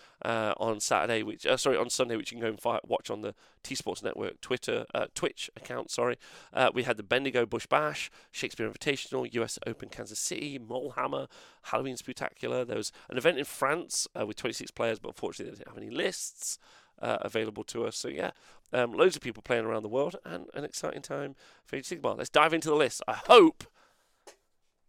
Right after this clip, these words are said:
I hope the Ymetrica lists have finally started to take shape. Let's find out.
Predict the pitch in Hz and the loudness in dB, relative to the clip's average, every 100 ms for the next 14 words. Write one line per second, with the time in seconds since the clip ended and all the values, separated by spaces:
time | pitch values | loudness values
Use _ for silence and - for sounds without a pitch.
0 | _ _ 120 - 180 190 - 147 143 156 | _ _ 0 2 6 6 6 0 2 2
1 | - 131 - 117 107 - - 120 123 - | 2 -4 0 2 2 -2 -4 -2 -2 -2
2 | 117 - 123 123 120 127 101 - - 120 | -4 2 2 2 0 0 0 -4 -2 -2
3 | - - 120 110 - - _ 117 123 - | 0 0 2 0 -8 -20 _ -2 0 6
4 | 147 143 143 120 | 6 10 8 8